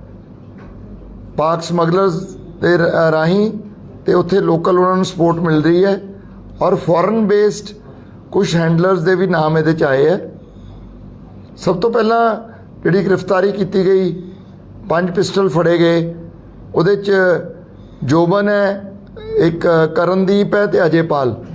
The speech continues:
ਇਹ ਮਾੜੀ ਮੇਘਾ ਪਿੰਡ ਹੈ, ਖਾਲੜਾ ਥਾਣੇ, ਡਿਸਟ੍ਰਿਕਟ ਤਰਨਤਾਰਨ 'ਚ। ਇਹ ਤਿੰਨੋਂ ਉੱਥੋਂ ਦੇ ਰਹਿਣ ਵਾਲੇ, ਇਹਨਾਂ ਦਾ ਬਾਰਡਰ ਦੇ ਨੇੜੇ ਹੀ ਪਿੰਡ ਹੈ। ਪਹਿਲਾਂ ਪੰਜ ਪਿਸਟਲ ਤੀਹ ਬੋਰ ਦੇ ਇਹਨਾਂ ਤੋਂ ਫੜੇ ਗਏ। ਉਸ ਤੋਂ ਬਾਅਦ ਇਹਦੀ ਪੁੱਛਗਿੱਛ ਦੇ ਵਿੱਚ ਜਿਹੜਾ ਜਸ਼ਨਪ੍ਰੀਤ,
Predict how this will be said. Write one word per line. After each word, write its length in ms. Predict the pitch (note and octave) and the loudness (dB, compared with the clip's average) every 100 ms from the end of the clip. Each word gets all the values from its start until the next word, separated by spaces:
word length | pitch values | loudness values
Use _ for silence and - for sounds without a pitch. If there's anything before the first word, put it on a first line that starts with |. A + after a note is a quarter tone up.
| - - - | -16 -8 -2
ਇਹ 60 | |
ਮਾੜੀ 280 | D#3+ E3+ G3+ | 0 2 2
ਮੇਘਾ 300 | G3 G3 G#3 | 0 0 0
ਪਿੰਡ 320 | G3+ F#3 F3+ | 0 0 2
ਹੈ, 280 | F3+ F3+ - - - | 0 0 -8 -14 -6
ਖਾਲੜਾ 360 | C3 D#3 D#3+ E3+ | -2 0 2 0
ਥਾਣੇ, 340 | E3 D#3+ D#3+ | 0 2 0
ਡਿਸਟ੍ਰਿਕਟ 380 | D3+ D3+ E3+ E3+ | 0 0 0 0
ਤਰਨਤਾਰਨ 600 | D#3+ D3 D3+ D#3+ D#3 G3 | 0 0 0 0 0 -4
'ਚ। 80 | - - - - - - - - | -8 -18 -20 -20 -20 -20 -18 -2
ਇਹ 80 | F3+ | -2
ਤਿੰਨੋਂ 360 | F3+ G3 A3 G#3 | 0 2 2 2
ਉੱਥੋਂ 180 | F#3+ | 0
ਦੇ 120 | G#3+ G#3 | 2 2
ਰਹਿਣ 240 | F3 G3 | 2 2
ਵਾਲੇ, 200 | G3+ G#3 | 2 2
ਇਹਨਾਂ 160 | G#3+ A3+ | 2 2
ਦਾ 80 | |
ਬਾਰਡਰ 320 | G3+ F3+ E3 F3+ | 2 2 2 2
ਦੇ 140 | G3 | 2
ਨੇੜੇ 220 | F3+ F3 | 2 2
ਹੀ 60 | F3+ | 2
ਪਿੰਡ 320 | E3+ D#3 D#3 | 2 2 2
ਹੈ। 320 | E3+ - - - - - - - - - - - - - | 0 -2 -12 -18 -18 -18 -18 -18 -18 -18 -20 -20 -8 -2
ਪਹਿਲਾਂ 240 | E3+ A3+ | 0 0
ਪੰਜ 260 | G3 F#3+ F3+ | 0 0 0
ਪਿਸਟਲ 380 | F#3+ F#3+ G#3 | -2 0 -2
ਤੀਹ 220 | F3+ G3+ G3+ | 0 0 2
ਬੋਰ 240 | G3 F#3 | 2 2
ਦੇ 100 | F#3+ | 2
ਇਹਨਾਂ 140 | F#3 | 2
ਤੋਂ 120 | G#3 D#3+ | 0 2
ਫੜੇ 280 | F3+ F#3+ | 2 4
ਗਏ। 340 | F#3+ G3 G3+ - - - - - - - - - | 4 2 0 -12 -18 -20 -20 -20 -20 -20 -6 0
ਉਸ 160 | F#3 | 0
ਤੋਂ 120 | A3+ | 0
ਬਾਅਦ 200 | A3+ A#3 | 2 2
ਇਹਦੀ 160 | A#3 A3+ | 2 0
ਪੁੱਛਗਿੱਛ 420 | A3+ G#3+ - A#3 | -2 -2 0 0
ਦੇ 180 | F#3+ A3 | 2 2
ਵਿੱਚ 540 | G#3 - F#3+ F#3 E3 - - - - - - - - - | 2 0 0 2 2 0 -10 -18 -20 -20 -20 -20 -14 -2
ਜਿਹੜਾ 220 | E3 G3+ | 2 2
ਜਸ਼ਨਪ੍ਰੀਤ, 800 | E3+ F3+ F3+ A3+ A3 G#3+ G#3+ | 2 2 2 0 2 2 0